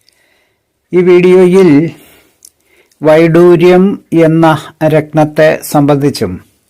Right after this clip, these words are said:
ഈ രത്നം ധരിച്ചാൽ ഉള്ള ഗുണങ്ങളെ സംബന്ധിച്ചും ഇത്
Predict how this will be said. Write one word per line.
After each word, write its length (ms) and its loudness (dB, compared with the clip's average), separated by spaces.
ഈ 160 2
രത്നം 400 0
ധരിച്ചാൽ 600 0
ഉള്ള 160 0
ഗുണങ്ങളെ 540 0
സംബന്ധിച്ചും 680 -2
ഇത് 180 0